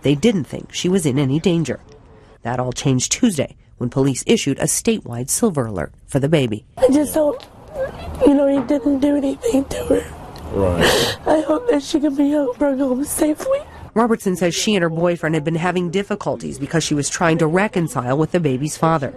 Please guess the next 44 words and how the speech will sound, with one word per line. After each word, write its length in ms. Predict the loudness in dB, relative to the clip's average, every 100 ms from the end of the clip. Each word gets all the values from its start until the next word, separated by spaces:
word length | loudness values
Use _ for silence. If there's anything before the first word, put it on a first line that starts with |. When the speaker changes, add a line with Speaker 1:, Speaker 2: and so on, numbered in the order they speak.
| -14 -18 -20 -12
Speaker 1:
On 160 | -6 -2
Saturday, 460 | 0 2 2 0 0
police 340 | 0 0 0 0
arrested 560 | 2 0 0 -2 -2
Robertson's 500 | 0 -2 -4 -4 -4
boyfriend, 480 | -2 0 2 2 2
Robert 320 | 2 2 0
Lyons, 500 | 0 2 2 -2 -8 -14 -2
on 100 | 2
an 140 | 2 2
unrelated 600 | 2 0 -2 0 0 2
matter. 320 | 0 -2 -6 0
Speaker 2:
He 140 | 4 4
just 220 | 4 0
kept 260 | -2 -2 0
telling 260 | 2 4
me 120 | 2
the 80 | 0
statement 500 | -2 -2 2 0 0
that 300 | 0 0 -2 -10 -16 -8 0
if 140 | 2
you 80 | 2
go 180 | 2 2
with 200 | 2 2
me 160 | 0
by 160 | 2 0
yourself, 680 | 0 0 -2 -2 -2 -6 -20 -20 -18 -20 -6
I 140 | 0 0
will 100 | 2
take 300 | 0 0 2
you 60 |
to 120 | 2 2
go 220 | 0 0
get 160 | 0
the 120 | -2 -2
child. 520 | -2 0 0 -2 -6 -10 -16 -16 -4 0
Um, 260 | 2 2 -2 -14 -20 -20 -6
I 100 | -4
felt 260 | 0 0 0
like 160 | 0
I 80 | 0
was 180 | 0 0
in 100 | -2
harm, 540 | 0 0 2 2 0